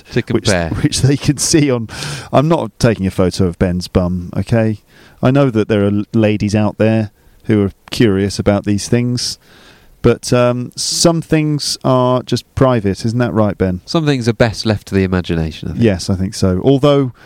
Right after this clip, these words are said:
Speaker 2: I expect that some motorists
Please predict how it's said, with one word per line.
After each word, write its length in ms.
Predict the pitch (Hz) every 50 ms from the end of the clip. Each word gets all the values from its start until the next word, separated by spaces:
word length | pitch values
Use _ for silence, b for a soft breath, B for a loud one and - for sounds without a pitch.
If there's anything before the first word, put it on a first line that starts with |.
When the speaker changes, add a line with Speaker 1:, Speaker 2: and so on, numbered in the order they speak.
| B B B B -
Speaker 2:
I 120 | 135 151
expect 480 | 160 - - - - - 165 139 - -
that 120 | - -
some 440 | - - - 151 147 143 139 131 135
motorists 800 | 147 156 160 - - - 92 87 78 - - - - - - -